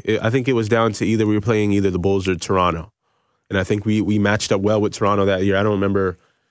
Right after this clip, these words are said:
the details about it, but I do remember us talking, and we figured it out basically up until, like, the last game of the season. Like, it was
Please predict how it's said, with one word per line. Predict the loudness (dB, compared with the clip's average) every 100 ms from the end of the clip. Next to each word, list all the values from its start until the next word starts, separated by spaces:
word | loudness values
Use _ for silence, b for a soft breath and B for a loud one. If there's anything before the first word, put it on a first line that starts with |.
| _ _ _ _
the | -6 -4
details | -2 -2 0 0 0
about | -2 -2 -2
it, |
but | 0
I | 0
do | 2
remember | 2 2 2
us | 0
talking, | 0 0 0 -2 -2
and | -2 -4
we | -4 -2
figured | 0 2 2
it | 2
out | 2 2 -2 -8 _ _
basically | -2 -2 0 0
up | 2
until, | -2 0 2
like, | 2 0
the | -2
last | -2 -2 -4
game | -4
of | -4
the | -6
season. | -6 -8 -12
Like, | -12 -6
it |
was | -6 -6 -12